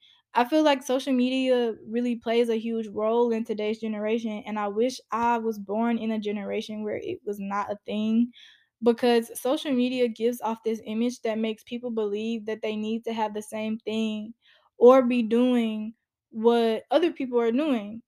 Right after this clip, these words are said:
And it's the same thing for relationships too. I mean, like, people be getting mad at their boyfriend for liking another female's picture. I personally don't think that's a big deal, but, you know, some females do.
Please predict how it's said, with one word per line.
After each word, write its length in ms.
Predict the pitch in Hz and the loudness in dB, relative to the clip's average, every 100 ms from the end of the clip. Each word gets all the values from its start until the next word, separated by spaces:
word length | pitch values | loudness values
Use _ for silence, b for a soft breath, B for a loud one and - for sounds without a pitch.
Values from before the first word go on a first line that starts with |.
| _ _ _ 254 | _ _ _ 2
And 120 | 269 | 4
it's 140 | 302 | 4
the 80 | 285 | -2
same 280 | 262 254 269 | 0 0 2
thing 200 | 262 262 | 0 0
for 120 | 247 | 0
relationships 600 | 220 226 233 247 220 - | 0 0 -2 -6 -8 -4
too. 340 | 330 285 214 226 _ _ _ _ - | -2 -2 -4 -10 _ _ _ _ -2
I 80 | 262 | 0
mean, 280 | 285 285 269 | 2 4 4
like, 340 | 247 240 226 | 4 2 -2
people 320 | - 320 370 | -4 0 0
be 100 | 320 247 | 0 2
getting 360 | 262 254 233 | 2 2 2
mad 420 | 214 220 247 240 233 | 0 0 0 0 0
at 200 | 226 233 | -2 -2
their 160 | 220 | -2
boyfriend 540 | 208 214 240 240 240 240 | -2 0 -2 -2 -6 -4
for 140 | 220 | -4
liking 400 | 214 220 226 226 | -2 -2 -2 -2
another 340 | 214 214 214 214 | -2 -4 -4 -6
female's 560 | 233 226 220 214 208 - | -4 -2 -2 -4 -6 -8
picture. 600 | 226 220 - 208 226 226 240 - _ - | -10 -10 -10 -8 -8 -10 -14 -18 _ -6
I 340 | 226 226 226 220 | -2 0 -2 -2
personally 460 | 247 247 247 240 226 | -2 -2 0 0 -2
don't 220 | 220 208 | -6 -6
think 160 | 233 | -4
that's 180 | 233 226 | -4 -4
a 40 | 220 | -8
big 320 | 214 208 196 | -8 -10 -8
deal, 440 | 220 226 196 233 b b b 220 | 0 0 0 -8 b b b 2
but, 240 | 247 247 | 4 6
you 80 | 254 | 6
know, 120 | 262 | 4
some 260 | 254 262 285 | 2 2 0
females 480 | - 269 262 254 247 | 2 4 4 4 0
do. 420 | 277 339 220 | 0 0 0